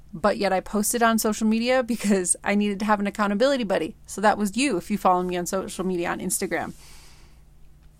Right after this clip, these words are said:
It's like, to me, I compare it to, you may have heard me talk about this before, it's like changing a poopy diaper. I don't wanna do it. I hate poopy diapers. It is the last thing I wanna do. And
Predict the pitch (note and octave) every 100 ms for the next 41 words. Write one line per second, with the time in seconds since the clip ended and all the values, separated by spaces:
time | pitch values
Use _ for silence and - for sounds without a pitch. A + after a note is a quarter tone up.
0 | - - - - - - A#3 - C#4 C4
1 | - A#3+ C4 C#4+ D4 - - - - -
2 | - A3+ A#3+ A3 C4+ D4+ - A#3 A#3+ B3+
3 | A3+ A#3 A#3 - B3 A3+ A3 A3+ - G3
4 | G3 F3+ F#3+ - F#3 G3+ A3+ - G#3+ -
5 | A#3 A#3 A#3+ C4 - G#3 - A3 G#3+ A3
6 | A3 - - F3 E3+ D#3 - - - -
7 | - - - G3+ - F#3 F3 F#3+ A#3 A3
8 | F#3+ F3 - - - - - - F#3+ -
9 | G3 - A#3 A3+ A#3 F#3 F3+ F3+ - -
10 | - - G3+ F#3+ F#3 F#3 F#3 F#3+ G3 -
11 | G#3 G3+ F#3+ F3+ E3+ - - G3+ - -
12 | - - - - F#3 F#3 F3 D#3+